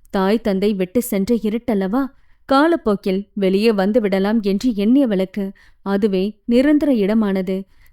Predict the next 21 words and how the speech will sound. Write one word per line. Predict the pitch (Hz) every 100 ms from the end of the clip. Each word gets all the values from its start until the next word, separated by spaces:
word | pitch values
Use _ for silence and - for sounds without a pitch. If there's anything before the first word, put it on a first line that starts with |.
| _
தன் | 262 254
அக்கா | 240 - 330
மகளை | 269 190 185 190 233 _
தன் | 196 202
மகளைப் | 208 185 226 247
போல | 202 202
ஜேம்ஸ் | 208 208 208 220
வளர்த்து | 208 190 214 -
வந்தாலும், | 240 196 240 254 196 190 - _ _ -
அவரையும் | 233 262 285 208 220
மீறி | 208 185 190 190 - -
அந்த | 196 208 208
இருட்டு | 180 190 220 247
அவளுக்கு | 202 185 202 247
சொந்தமாக | - 196 208 220 185 226
காரணம் | 220 202 220 214 185 - _ _
அன்புராணிதான். | 208 233 269 269 202 196 190 190 190 - - - -
அன்புராணி | 226 269 294 254 185 185 208 - 208 214
ஜேம்ஸின் | 196 196 226 220
மனைவி. | 214 214 262 202 185 - - _ -
அன்புவிற்கு | 240 277 339 226 185 -